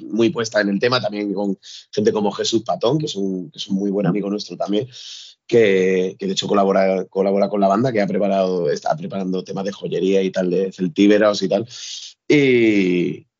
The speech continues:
pero bueno, es que esta pregunta, eh, la respondería mejor Gustavo, porque es el que se ha encargado de las letras. Yo me encargo de la música,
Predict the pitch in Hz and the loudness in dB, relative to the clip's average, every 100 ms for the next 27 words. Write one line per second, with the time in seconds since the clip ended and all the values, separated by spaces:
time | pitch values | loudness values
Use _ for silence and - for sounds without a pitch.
0 | _ - _ - 120 135 151 127 120 156 | _ -20 _ 0 2 2 2 -2 0 0
1 | 139 131 156 156 151 156 170 165 - 127 | 0 -2 -2 0 2 2 0 -2 -6 -2
2 | 127 120 113 110 120 107 117 139 151 139 | 0 0 0 -2 0 2 2 0 -2 -2
3 | 135 - 131 104 87 _ _ _ - 98 | -2 0 0 -2 -6 _ _ _ -6 -4
4 | 101 107 101 107 107 104 110 113 104 107 | -2 -2 -2 -2 -2 0 2 2 0 0
5 | 98 107 113 113 113 104 107 101 87 | -2 -2 0 0 0 0 -2 -4 -8